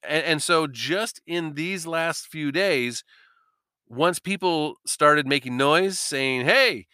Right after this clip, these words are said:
you as a member of Congress or your spouse or your, your adult child should not be allowed to conduct insider training, trading on issues that, that Congress is dealing with."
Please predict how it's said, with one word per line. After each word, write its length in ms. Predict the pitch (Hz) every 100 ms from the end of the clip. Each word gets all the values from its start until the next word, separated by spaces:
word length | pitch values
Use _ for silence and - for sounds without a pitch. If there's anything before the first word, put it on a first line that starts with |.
| _ _ 143
you 220 | 190 214
as 100 | 185
a 60 |
member 320 | 190 214 202 196
of 100 | -
Congress 580 | 208 220 185 107 - - _ _
or 440 | 147 143 139 135 - _
your 120 | 165
spouse 540 | 156 202 214 220 175 -
or 280 | 170 180 170
your, 260 | 160 156 - _
your 160 | 147 151
adult 280 | 147 208 -
child 560 | 202 208 208 135 98
should 200 | - 170
not 320 | 160 202 202 175
be 120 | 180
allowed 560 | 170 175 196 190 175
to 100 | 147
conduct 400 | 151 147 180 190
insider 500 | 180 196 190 190 170
training, 540 | 143 202 214 185 160 165 - _ _ - 143
trading 320 | 202 208 170
on 160 | 156 160
issues 540 | 185 202 202 190 170
that, 260 | 165 156 147
that 220 | 147 -
Congress 500 | 180 190 196 185 -
is 120 | 156
dealing 320 | 151 226 208
with." 260 | 113 101